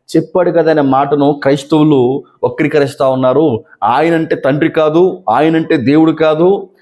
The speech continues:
ఆయన అంటే ఎవరు చెప్తాను వినండి అని చెప్పేసి వారు ఏం చెప్పుకొచ్చారంటే, సమర స్త్రీతో మాట్లాడేటువంటి సందర్భంలో "నేను క్రీస్తు అనబడిన మెస్సీ" అని, మరొక సందర్భంలో ప్రవక్తగా ఆయన ప్రజెంట్ చేసుకున్నాడని చెప్పి,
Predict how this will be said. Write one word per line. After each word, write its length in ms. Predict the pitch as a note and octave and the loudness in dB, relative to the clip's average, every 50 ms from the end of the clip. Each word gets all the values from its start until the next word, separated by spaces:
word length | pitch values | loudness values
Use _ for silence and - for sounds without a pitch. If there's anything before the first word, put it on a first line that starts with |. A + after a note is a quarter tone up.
| - - _ - | -20 -10 _ -4
ఆయన 280 | G2+ B2+ D3 D#3+ D#3+ | -2 0 0 0 0
అంటే 220 | D3+ D3+ D#3 D#3 D#3 | 0 -2 -2 0 0
ఎవరు 180 | D3+ D3+ D#3 | 0 0 0
చెప్తాను 360 | D3+ D#3+ D3 - D#3 D3+ C#3+ | 0 -2 -2 0 0 0 2
వినండి 280 | B2+ C3+ C3+ C#3+ D3+ D3 | 2 2 2 2 0 0
అని 100 | C#3 C3 | 0 0
చెప్పేసి 300 | B2+ B2+ C#3 C#3+ C#3+ C#3 | 0 0 -2 -2 0 0
వారు 140 | B2+ A#2+ A2+ | 0 0 0
ఏం 140 | A2+ A#2 A#2+ | 0 -2 -2
చెప్పుకొచ్చారంటే, 760 | A#2 - - A2+ - - G#2+ G2+ G2 F#2+ F#2+ B2 C3+ C3+ - _ - - _ - | -4 -4 -4 -4 -2 -2 -2 -4 -4 -4 -6 -6 -8 -8 -8 _ -20 -20 _ -12
సమర 300 | - - C#3 C#3+ C#3+ D3 | -6 -4 -2 -2 -2 -2
స్త్రీతో 340 | C#3+ - C#3+ C#3+ C3+ C#3+ | -2 -2 -2 -2 0 0
మాట్లాడేటువంటి 560 | C#3 C3+ B2+ C3 - - C3+ C3 A#2 B2+ B2 C3 | 0 0 -2 -2 -2 -2 -2 0 0 -2 -2 -2
సందర్భంలో 760 | A#2 A#2+ B2 B2 B2+ B2 B2 B2 B2 A#2+ A2+ A2+ A2 A2+ - - - - - _ _ - | -2 0 0 0 0 0 0 2 2 2 2 0 -2 -4 -8 -18 -20 -20 -20 _ _ -4
"నేను 120 | A2+ A#2+ A#2+ | -2 -2 -2
క్రీస్తు 320 | B2 - C3+ C3 C3 C#3 | -2 -2 -2 -2 0 0
అనబడిన 260 | B2+ B2+ B2+ B2+ B2 | 0 0 0 0 0
మెస్సీ" 420 | A#2+ A#2 A#2 A2+ - - B2+ B2 B2 | 0 0 -2 -2 -2 -2 0 0 2
అని, 380 | A#2+ B2 B2 B2 A#2 - - - - - - - B2+ | 2 0 0 -2 -4 -6 -10 -14 -18 -20 -8 -4 -2
మరొక 180 | C#3 D3 D3 | 0 0 0
సందర్భంలో 640 | C#3 C#3 C3 C#3 C3+ C3 C3 C3 C3 C3 B2+ B2 B2 | 0 0 0 0 0 0 0 0 2 2 2 2 0
ప్రవక్తగా 520 | A#2+ B2+ B2 B2 A#2 - - C3+ B2+ C3 | 0 -2 -4 -6 -4 -4 -2 -2 0 0
ఆయన 160 | B2 B2 B2 A#2+ | 0 0 -2 -2
ప్రజెంట్ 400 | A#2 A2+ A2 B2 B2+ B2 B2 B2+ | -2 -2 0 0 0 0 0 -2
చేసుకున్నాడని 500 | A#2+ - - B2+ B2 B2 B2 B2 A#2 A2+ | -2 -2 -2 -2 0 0 0 2 0 0
చెప్పి, 440 | A2 A2+ - A#2+ A#2+ A2 G2+ - | -2 0 -2 -2 -2 -2 -4 -8